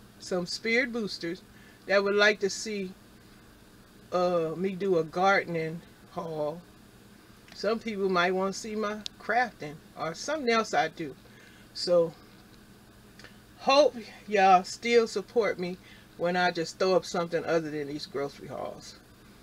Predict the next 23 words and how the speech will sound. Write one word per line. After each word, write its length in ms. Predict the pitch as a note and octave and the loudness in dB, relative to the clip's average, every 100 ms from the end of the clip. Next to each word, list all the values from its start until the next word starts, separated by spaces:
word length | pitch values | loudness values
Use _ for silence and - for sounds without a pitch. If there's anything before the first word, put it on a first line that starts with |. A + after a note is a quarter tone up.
| - - - | -20 -20 -16
And 220 | C#3+ C#3+ | -12 -8
I 100 | C3 | -4
would 180 | D3+ B2+ | -4 -4
appreciate 640 | - - A#3 - D#3+ B2 - | -8 -6 -4 -2 0 -2 -2
it. 100 | - - | -12 -8
Thank 220 | - E3 F3+ | -2 -2 -4
you 80 | |
very 260 | E3+ E3 D3+ | -4 -2 -2
much. 500 | E3+ G#3+ G3 - - - - - - - - | -4 -4 -6 -8 -12 -14 -20 -20 -20 -20 -12
Hope 180 | - F3 | -8 -6
y'all 220 | F#3 E3 | -2 -2
don't 200 | D#3+ D3+ | -2 -4
mind, 520 | D#3+ F#3 G3 F#3 F3+ - | -2 2 4 2 0 -4
'cause 200 | - - | -10 -10
sooner 460 | - G#3+ A3 G#3 | -4 -2 0 0
or 120 | F#3+ | 0
later, 460 | E3+ F#3+ G3+ E3+ E3 - - - - - - - | 0 2 2 2 -2 -8 -20 -20 -20 -20 -20 -20
I'm 200 | - F3+ | -10 -8
gonna 180 | F3 E3+ | 0 0
be 220 | E3 E3 | 0 -4
sharing 680 | E3 - G#3 F#3+ F3+ D3+ E3 - - - - | -6 -6 -2 0 0 0 -4 -12 -20 -20 -20
something 440 | - - F3 E3 D#3+ | -12 -6 -6 -4 -4
else. 400 | F3 D#3+ D#3+ | -2 -4 -6